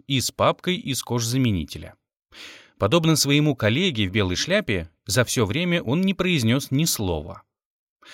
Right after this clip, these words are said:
Ильич приказал Метису ехать к драмтеатру, и автобус тронулся.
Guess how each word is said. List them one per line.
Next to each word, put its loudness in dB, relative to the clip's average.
Ильич 2
приказал 2
Метису 2
ехать 0
к 0
драмтеатру, 0
и 0
автобус -2
тронулся. -2